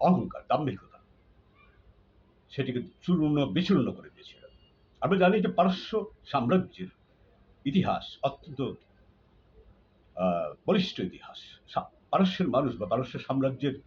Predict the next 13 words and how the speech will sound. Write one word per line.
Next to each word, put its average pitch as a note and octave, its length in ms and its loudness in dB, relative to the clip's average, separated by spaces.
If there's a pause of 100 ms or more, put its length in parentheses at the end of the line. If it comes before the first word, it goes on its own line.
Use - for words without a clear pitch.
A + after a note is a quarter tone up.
(240)
অধিপতিরা, C3 520 -4
সম্রাটরা, - 540 -4 (760)
পারস্যের - 360 -2
মানুষরা A2+ 440 -4 (160)
কখনো D#3 480 -2 (280)
কোনোদিন - 420 2 (880)
কারো A#2+ 260 2
দাসত্ব - 480 -4
পুরোপুরি G2+ 540 -8 (260)
পারস্যের - 380 -8
মানুষ E2 300 -10
মেনে D#2 180 -16
নেয়নি। F2+ 240 -6